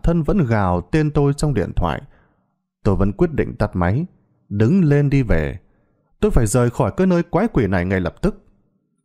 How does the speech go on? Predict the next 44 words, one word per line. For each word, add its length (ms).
Đứng 180
trước 220
cửa 260
quán 260
cà 200
phê, 340
nhìn 180
lên 280
chỗ 160
ngồi 240
của 300
tôi 160
ban 240
nãy 220
mà 280
tôi 200
vẫn 160
thấy 180
rùng 300
mình. 240
Những 260
cảnh 220
tượng 260
vừa 260
diễn 240
ra 260
chẳng 280
khác 300
mấy 340
diễn 240
biến 200
trong 220
một 140
bộ 160
phim 240
kinh 220
dị 240
mà 240
tôi 160
đã 100
từng 280
xem. 280
Phải 200
rồi, 220